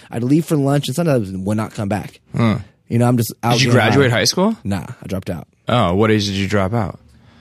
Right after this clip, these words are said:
Speaker 1: Senior year. Like, I went through my senior year.
Speaker 2: There was just no hope of graduating on time?
Speaker 1: Yeah, my, my counselor was like, "Look,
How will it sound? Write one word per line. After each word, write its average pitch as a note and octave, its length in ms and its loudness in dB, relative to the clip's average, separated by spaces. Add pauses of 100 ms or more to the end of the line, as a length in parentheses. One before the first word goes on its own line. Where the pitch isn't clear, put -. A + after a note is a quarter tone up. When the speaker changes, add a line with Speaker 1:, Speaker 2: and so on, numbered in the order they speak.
(160)
Speaker 1:
Senior D#3 300 2
year. A2+ 260 2
Like, B2+ 160 2
I C3 80 2
went C#3 220 2
through D3 160 4
my C3 140 4
senior C3 280 0
year. A#2+ 260 2
Speaker 2:
There A#2 120 4
was G#2 100 2
just G2+ 140 2
no G2+ 180 2
hope G2+ 240 0
of F#2 80 -4
graduating F#2+ 460 0
on F2+ 140 -2
time? G2 340 -2
Speaker 1:
Yeah, D#3+ 180 4
my, D3 340 2
my C#3+ 140 0
counselor E3+ 400 2
was C3+ 140 2
like, B2 200 0
"Look, B2+ 300 0